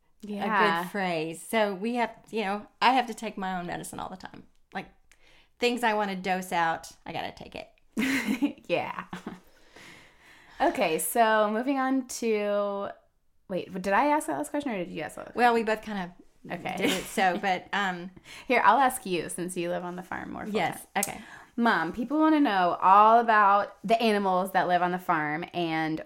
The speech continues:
Speaker 1: what do you do here?
Speaker 2: Oh, I love this question. Um, yeah, we have, our farm is small. It's just seven acres.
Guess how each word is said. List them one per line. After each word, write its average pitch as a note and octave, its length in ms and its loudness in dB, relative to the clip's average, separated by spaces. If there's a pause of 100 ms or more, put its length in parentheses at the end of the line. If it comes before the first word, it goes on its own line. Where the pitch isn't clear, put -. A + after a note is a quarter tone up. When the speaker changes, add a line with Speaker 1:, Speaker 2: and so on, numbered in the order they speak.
Speaker 1:
what F3+ 500 0
do G3+ 100 -10
you F#3+ 360 -6
do G#3 160 -2
here? D#3 300 -8 (800)
Speaker 2:
Oh, F#3 100 -10
I F3 100 -6
love E3 280 -8
this F#3 160 -10
question. G#3 560 -12 (560)
Um, F3+ 600 -8 (800)
yeah, G3 280 -2
we G#3 180 -6
have, F#3+ 320 -4 (800)
our F#3 120 -6
farm F#3 280 -2
is F#3 300 -10 (120)
small. E3+ 640 -10
It's F#3+ 220 -12
just F#3+ 240 -12
seven G3 300 -4
acres. E3 680 -12